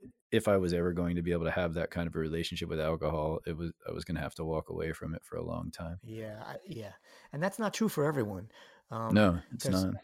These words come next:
Speaker 2: some people can say, you know, they can really cut down and they can say, like, "Okay, I, I'm gonna, I'm gonna,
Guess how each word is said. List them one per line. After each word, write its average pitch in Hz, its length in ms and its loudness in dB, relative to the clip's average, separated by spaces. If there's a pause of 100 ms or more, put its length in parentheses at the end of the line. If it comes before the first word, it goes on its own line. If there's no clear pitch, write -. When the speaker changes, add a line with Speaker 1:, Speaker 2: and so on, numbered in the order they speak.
(140)
Speaker 2:
some 170 240 2
people 175 260 2
can 147 140 -2
say, 160 300 4
you 117 100 0
know, 117 80 -4
they 117 100 -2
can 120 120 -10
really 117 180 -4
cut - 240 -8
down 117 280 -4
and 107 80 -8
they 101 80 -8
can 104 140 -12
say, 107 240 -6
like, 101 220 -6
"Okay, 110 220 -6
I, 101 200 -6
I'm 110 120 -10
gonna, 104 280 -8 (460)
I'm 117 100 -8
gonna, 110 220 -6